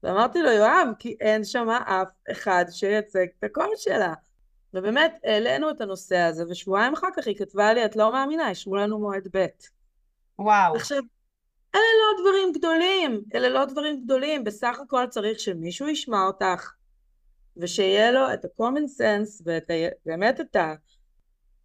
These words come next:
Speaker 1: זה אפילו לא היגיון, לא יודעת, זה, זה יושרה בסיסית לבוא ולהגיד, "האישה הזאת כרגע מנהלת שתי חזיתות למען מדינת ישראל. היא גם מיילדת תינוקות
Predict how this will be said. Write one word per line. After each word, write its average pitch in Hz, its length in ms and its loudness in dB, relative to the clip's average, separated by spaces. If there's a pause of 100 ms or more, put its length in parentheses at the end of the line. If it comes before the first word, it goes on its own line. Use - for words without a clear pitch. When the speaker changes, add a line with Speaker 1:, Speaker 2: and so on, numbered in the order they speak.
(140)
Speaker 1:
זה 196 140 0
אפילו 269 260 0
לא 311 100 4
היגיון, 247 540 2
לא 226 60 2
יודעת, 226 240 0
זה, 175 140 -4
זה 170 120 -8
יושרה 202 500 0
בסיסית 226 460 -12
לבוא 196 280 -2
ולהגיד, 196 400 2
"האישה 175 360 0
הזאת 214 380 0
כרגע 190 280 -2
מנהלת 190 420 -2
שתי - 240 -4
חזיתות 302 560 0 (160)
למען 196 320 0
מדינת 214 380 -2
ישראל. 269 420 4 (600)
היא 220 140 -10
גם 226 160 4
מיילדת 285 500 2
תינוקות 302 640 -2